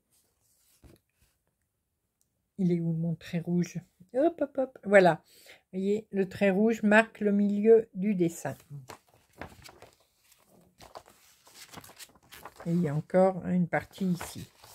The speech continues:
Alors, on a beaucoup de couleurs, beaucoup de fils.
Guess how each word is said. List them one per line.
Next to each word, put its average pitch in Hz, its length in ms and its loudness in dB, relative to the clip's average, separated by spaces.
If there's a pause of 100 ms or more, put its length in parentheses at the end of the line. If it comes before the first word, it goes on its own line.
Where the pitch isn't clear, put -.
(3000)
Alors, 180 400 2 (280)
on 226 260 0
a 233 260 4 (1500)
beaucoup 294 680 4
de - 100 -12
couleurs, 208 840 2 (2500)
beaucoup 233 320 -4
de 185 100 -6
fils. 214 460 -4